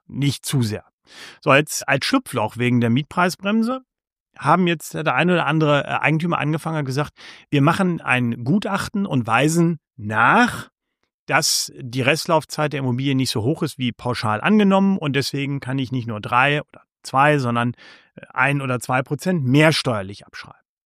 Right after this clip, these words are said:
Dann kommt wenigstens noch ein Cent ins Portemonnaie rein.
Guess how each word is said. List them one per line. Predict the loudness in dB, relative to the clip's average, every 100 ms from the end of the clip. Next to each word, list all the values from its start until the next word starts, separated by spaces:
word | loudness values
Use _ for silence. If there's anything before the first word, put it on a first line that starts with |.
| _
Dann | -10 -8 -10 0
kommt | 0 4
wenigstens | 4 4
noch | 4
ein | 2
Cent | 2 2 0
ins | -4 -8
Portemonnaie | -4 -4 -2 -6 -6
rein. | -10 _